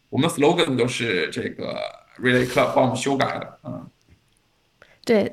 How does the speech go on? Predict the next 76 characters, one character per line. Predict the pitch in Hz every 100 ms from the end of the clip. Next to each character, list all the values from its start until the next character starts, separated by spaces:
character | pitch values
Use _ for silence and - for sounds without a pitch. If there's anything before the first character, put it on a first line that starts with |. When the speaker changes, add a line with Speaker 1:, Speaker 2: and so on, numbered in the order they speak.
| -
Speaker 2:
Sophia | 233 202 190 277
其 | 269 190
实 | 226
是 | 240
我 | 220
们 | 190 185
那 | 226
个 | 220
播 | 226 247
客 | 240
第 | 226
三 | 220 220
期 | 220 220
的 | 208 185 180 - - - -
那 | 208
个 | 202 202 -
嘉 | - 202 196
宾， | 208 202 208
然 | 190
后 | 190
也 | 202 196
是 | 220
Relay | 190 190
Club | 233 202
的 | 208
联 | 196 -
合 | 208
创 | 226 220
始 | 196
人， | 175 165
Speaker 1:
嗯。 |
Speaker 2:
也 | 190
是 | 208
我 |
们 | 190
的 | 202
C | - 208
O |
O。 | 202 220 226 226 - -
Speaker 1:
嗯。 |
Speaker 2:
对， | 262 214 123 - -
呃， | 185 180 185
Speaker 1:
嗯。 | 123 -
Speaker 2:
他 | 254
其 | 254 226
实， | 208 208 202 -
对， | 233 202 127 -
呃， | 180 151 87 90 - -
我 | -
们， | 196 185
我 | -
们 | 180
目 | 196 277
前 | 240
也 | 196
有 | 202
帮 | - 196
很 | 208
多 | 160 170
客 | 240
户 | 214
去 | 208 220 208
定 | - 240 220
制 | 214
化 | 226 208
的 | 202
写 | 185
很 | 190 180
多 | 175
邮 | 196 143
件， | - 208
都 | 196
是 | 190 208
Sophia | 196 - 202 196
这 | 196
边 | 180 180